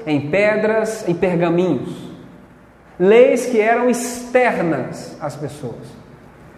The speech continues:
Leis que estavam externas às pessoas.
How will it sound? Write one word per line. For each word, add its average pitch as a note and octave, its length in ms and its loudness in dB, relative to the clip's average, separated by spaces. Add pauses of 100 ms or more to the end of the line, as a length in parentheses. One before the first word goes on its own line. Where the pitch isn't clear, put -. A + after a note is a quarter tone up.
(240)
Leis A3+ 320 6
que - 100 -4
estavam A#3+ 920 0
externas F#3 1200 -2
às D3+ 160 -4
pessoas. B2+ 440 -8